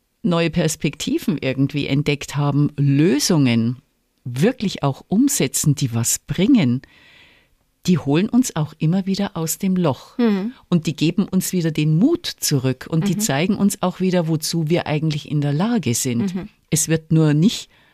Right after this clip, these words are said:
Speaker 1: oder viel zu wenig darüber berichtet, was gute Nachrichten bewirken.
Speaker 2: Ja.
Speaker 1: Jeder hängt sich natürlich sofort an den schlechten Nachrichten auf.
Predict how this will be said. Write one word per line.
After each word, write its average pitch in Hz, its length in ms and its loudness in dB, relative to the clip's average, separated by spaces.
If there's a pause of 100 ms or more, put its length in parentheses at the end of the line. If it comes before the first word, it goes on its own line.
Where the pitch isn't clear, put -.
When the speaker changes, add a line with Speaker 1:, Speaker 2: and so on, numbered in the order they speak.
Speaker 1:
oder 147 180 2
viel 302 220 -2
zu - 160 -2
wenig 165 300 -2
darüber 147 360 0
berichtet, 156 460 -4
was 151 160 -4
gute 233 260 -4
Nachrichten 139 540 -2
bewirken. 156 500 2 (240)
Speaker 2:
Ja. 196 80 -4
Speaker 1:
Jeder 185 140 4
hängt 185 240 0
sich 190 100 -2
natürlich 175 400 -2
sofort 165 320 -4
an 185 120 0
den 185 120 2
schlechten 190 400 -4
Nachrichten 143 500 0
auf. 135 300 -2